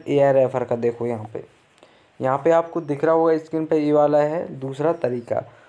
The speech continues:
तो इसमें क्या है, जब आपका दोस्त इसमें ऐड करेगा इस ऐप में पैसे या उसमें जीतेगा तो उसका आपको तीस परसेंट मिलता रहेगा। तो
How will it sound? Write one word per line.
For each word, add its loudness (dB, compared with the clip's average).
तो -4
इसमें 0
क्या 2
है, 6
जब 0
आपका 2
दोस्त -4
इसमें -2
ऐड 2
करेगा 2
इस 0
ऐप 2
में -2
पैसे 0
या 4
उसमें 2
जीतेगा 2
तो 2
उसका 0
आपको -2
तीस -10
परसेंट -2
मिलता -2
रहेगा। 0
तो -16